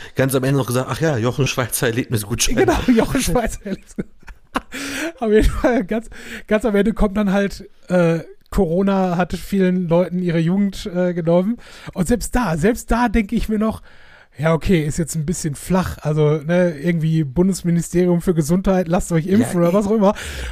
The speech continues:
Speaker 2: Und dann <laughs> kommt der fucking Penny drunter. <laughs> Ich konnte nicht mehr. Ich, ich bin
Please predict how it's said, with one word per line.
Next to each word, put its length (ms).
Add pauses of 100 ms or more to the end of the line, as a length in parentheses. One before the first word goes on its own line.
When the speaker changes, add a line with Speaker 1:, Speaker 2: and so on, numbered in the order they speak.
(120)
Speaker 2:
Und 180
dann 260
<laughs> 140
kommt 120
der 120
fucking 540
Penny 500
drunter. 600 (460)
<laughs> 340 (1400)
Ich 240
konnte 260
nicht 120
mehr. 260 (100)
Ich, 340
ich 260
bin 200